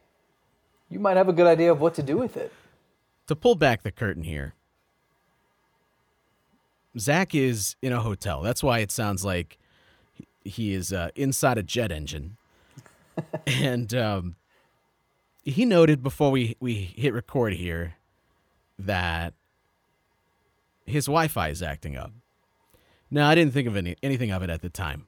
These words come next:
Speaker 2: but I'm a little suspicious now. As you, as you mentioned that we're gonna have to do rock, paper, scissors.
Speaker 1: Oh.
Speaker 2: Now your video screen is frozen. Your video screen is frozen. Now, and we,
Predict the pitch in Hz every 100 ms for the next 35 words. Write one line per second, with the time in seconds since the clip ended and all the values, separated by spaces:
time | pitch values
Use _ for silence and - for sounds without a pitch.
0 | - 123 139 151 156 220 254 180 - 233
1 | - 117 101 82 85 101 131 - 131 123
2 | 160 156 175 151 117 107 117 110 120 117
3 | 107 98 90 92 87 - 87 82 - 156
4 | 87 73 - - _ - - - 117 131
5 | 160 156 139 180 190 143 180 175 143 -
6 | 139 139 - 170 165 135 85 82 _ _
7 | _ _ _ _ - - - 165 156 190
8 | 208 - 185 180 - 175 151 92 92 -
9 | - 151 170 170 160 139 185 196